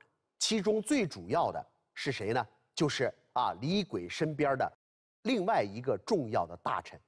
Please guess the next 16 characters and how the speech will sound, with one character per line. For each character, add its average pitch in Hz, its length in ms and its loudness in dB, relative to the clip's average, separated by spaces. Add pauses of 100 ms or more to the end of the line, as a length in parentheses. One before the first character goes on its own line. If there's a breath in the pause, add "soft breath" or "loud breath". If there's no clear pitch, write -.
(220)
叫 117 100 -2
做 92 240 -4
安 135 240 -2
修 131 320 -8
仁。 90 380 -12 (920)
安 320 200 4
修 359 160 6
仁 208 140 6
的 262 80 4
职 131 220 -2
务 196 200 2 (540)
是 - 160 0
户 208 240 2
部 143 160 0
尚 - 220 0
书， - 120 -20